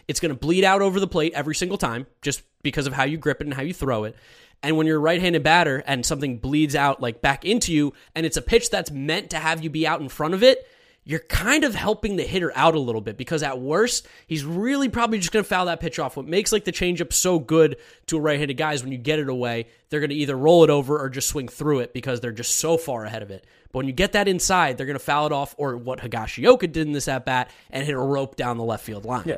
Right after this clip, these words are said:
Speaker 2: but that changeup to Higashioka did start outside and just bled to the middle, where you kind of just lined it up on his barrel for him, something that would have been rolled over if it was,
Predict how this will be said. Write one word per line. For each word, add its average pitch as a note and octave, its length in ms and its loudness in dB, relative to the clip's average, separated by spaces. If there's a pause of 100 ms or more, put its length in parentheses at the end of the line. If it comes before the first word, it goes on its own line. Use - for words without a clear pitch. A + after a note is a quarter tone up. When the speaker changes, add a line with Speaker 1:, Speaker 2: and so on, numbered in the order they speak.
(280)
Speaker 2:
but D3 160 -2
that B3 280 6 (180)
changeup F3+ 440 4
to F3+ 160 4
Higashioka C#3+ 840 6 (240)
did F3+ 180 6
start C#3+ 320 10
outside C3+ 480 8
and G#2+ 80 -4
just A2 160 -10
bled B2+ 180 4
to - 100 -6
the G#2 60 -2
middle, A2 280 2
where G#2 120 -2
you A#2+ 140 -4
kind D3+ 260 6
of C3 80 0
just B2+ 160 -2
lined B2+ 320 8
it B2+ 100 2
up B2+ 160 6
on A#2 180 10
his A2 120 -4
barrel A2+ 360 6
for F3+ 340 6
him, F#2+ 240 -6 (180)
something B2+ 380 2
that B2 160 8
would F3 240 10
have E3 100 8
been C#3 180 6
rolled A#2+ 220 6
over A2+ 420 4
if B2+ 280 -2
it G#2 100 0
was, A2+ 500 4